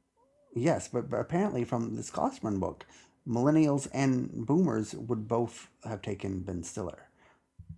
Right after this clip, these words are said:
Because Ben Stiller was nice, he was secure, uh, he was good to her, he was, like, everything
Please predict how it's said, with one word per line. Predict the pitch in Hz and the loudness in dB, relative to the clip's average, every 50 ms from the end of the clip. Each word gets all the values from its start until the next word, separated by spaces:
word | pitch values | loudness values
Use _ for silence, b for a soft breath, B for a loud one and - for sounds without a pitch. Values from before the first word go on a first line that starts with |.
| - | -6
Because | - - 131 110 | 2 2 2 4
Ben | 117 147 143 | 6 6 6
Stiller | 143 - - 151 139 117 | 6 4 4 4 4 4
was | 98 98 92 98 | 2 2 0 0
nice, | 95 82 92 92 92 - - - - b b b b b _ - | 0 0 0 -2 -2 -6 -8 -10 -12 b b b b b _ -10
he | - | -10
was | - - | -8 -8
secure, | - - - - - - 98 90 92 92 92 95 98 b b b b b b b _ _ - | -10 -12 -12 -12 -6 -4 -4 -2 -2 -2 -4 -4 -6 b b b b b b b _ _ -12
uh, | 87 85 85 - - - - - - | -10 -10 -8 -8 -8 -10 -12 -12 -12
he | - - 104 | -10 -8 -8
was | 90 95 92 92 | -6 -6 -8 -6
good | 95 - 104 104 95 95 | -2 0 0 0 0 -2
to | - 113 101 | -4 -6 -4
her, | - 101 95 92 95 95 95 95 95 b b b b _ | -2 -2 0 0 0 -2 -2 -6 -10 b b b b _
he | - | -4
was, | 104 107 98 107 | -2 -2 0 -2
like, | 101 95 - - | -2 -4 -4 -4
everything | 110 113 110 120 110 95 - 113 110 110 104 104 104 104 - | -2 0 0 0 0 -2 -4 -2 -2 0 0 -2 -2 -4 -6